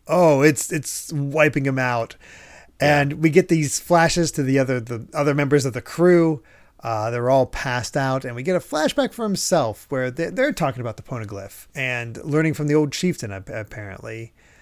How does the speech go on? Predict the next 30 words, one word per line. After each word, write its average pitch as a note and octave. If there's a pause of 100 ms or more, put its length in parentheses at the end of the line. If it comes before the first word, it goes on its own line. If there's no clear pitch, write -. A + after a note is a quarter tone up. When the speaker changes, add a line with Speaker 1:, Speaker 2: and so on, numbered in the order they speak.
(240)
Speaker 1:
"Eight F3+
hundred F#3
years E3+
ago, E3
the D3
warriors D3
of A#2+
Shandora D3
and B2+
those C#3+
who C#3
sought C#3
to C3+
claim D3+
the C3+
stone D3+
fought D#3+
in D3+
battle. B2 (400)
They A#2
won, D#3 (280)
but A#2
the B2+
survivors D3+
were C#3
few F3
and C#3+
the B2+
sacrifices C3
many. B2+